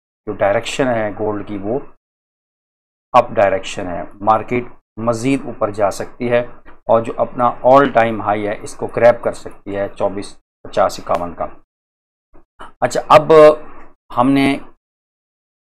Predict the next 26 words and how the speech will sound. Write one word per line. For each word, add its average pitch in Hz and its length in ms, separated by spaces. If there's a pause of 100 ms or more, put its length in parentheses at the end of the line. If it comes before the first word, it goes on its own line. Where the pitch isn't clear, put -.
(140)
किस 147 160
तरीके 127 320
से 127 220
trade 127 300
लेनी 120 280
है 113 240 (500)
और 107 460
कहाँ-कहाँ 123 680
कौन-कौन 123 420
से 113 200
level 107 280
होंगे, 107 320 (400)
उसके - 300
लिए 147 240
आपको 131 640
traders 123 400
market 113 680
का 117 120
जो 120 240
स्ट्रक्चर - 1160
है 101 200 (680)
उसको 143 320
map 120 420
करना 113 560 (260)
आना 104 240
चाहिए। 90 380